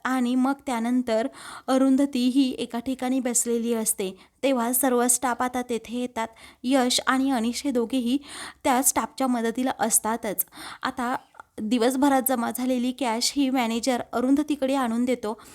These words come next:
तर सर्व स्टाफ आता तेथे अरुंधतीजवळ येतात आणि "आठवड्याची इन्व्हेंटरी तुम्हाला बनवावी लागेल," असं अशोक म्हणतो. निशा म्हणते, "हो, आपण बनवूयात रे,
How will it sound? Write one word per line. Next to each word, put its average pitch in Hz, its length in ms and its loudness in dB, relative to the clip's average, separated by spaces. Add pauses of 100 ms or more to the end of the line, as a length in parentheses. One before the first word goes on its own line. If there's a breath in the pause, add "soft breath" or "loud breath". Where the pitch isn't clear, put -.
(140)
तर 254 200 4
सर्व 254 360 4
स्टाफ 233 460 0
आता 247 260 -2
तेथे 262 280 -6
अरुंधतीजवळ 233 760 -2
येतात 247 280 -2 (120)
आणि 240 420 -2
"आठवड्याची 247 560 -2
इन्व्हेंटरी 226 460 -4
तुम्हाला 254 300 -2
बनवावी 220 480 -2
लागेल," 233 300 -4
असं 247 280 -4
अशोक 233 320 -2
म्हणतो. 220 440 -4 (420 loud breath)
निशा 247 280 0
म्हणते, 269 260 2
"हो, 254 160 -2
आपण 262 320 0
बनवूयात 240 520 2
रे, 208 140 -6